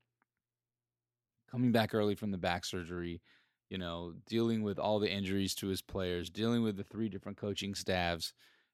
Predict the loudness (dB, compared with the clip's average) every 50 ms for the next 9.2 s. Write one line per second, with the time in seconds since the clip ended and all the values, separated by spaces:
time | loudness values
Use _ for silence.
0 | -8 -6 -4 -2 -2 -2 -2 -2 -2 -4 -4 -6 -8 -14 -20 -20 _ _ -20 -18
1 | -16 -14 -10 -4 0 4 4 6 6 6 4 4 4 4 4 4 2 2 2 2
2 | 4 4 2 2 0 -4 -8 _ -18 -14 -6 -2 0 0 0 0 0 -2 -2 0
3 | 0 -4 -4 -4 -4 -6 -4 -4 -6 -6 -8 -10 _ _ _ _ _ _ _ _
4 | -6 -4 -2 -2 -2 -2 -2 -4 -6 -8 _ _ _ _ _ _ _ _ _ -6
5 | -4 -2 0 0 0 0 0 0 0 0 0 -2 -4 -4 -4 -4 -4 -4 -4 -6
6 | -6 -4 -4 -2 -2 -4 -6 -8 -10 -10 -8 -8 -6 -6 -8 -10 -10 -12 -12 _
7 | -10 -8 -8 -8 -4 0 0 2 2 2 0 -4 -4 _ -14 -20 -20 -20 -20 _
8 | _ _ _ -2 0 2 4 4 4 4 4 2 0 0 2 2 4 4 2 2
9 | 0 -2 -6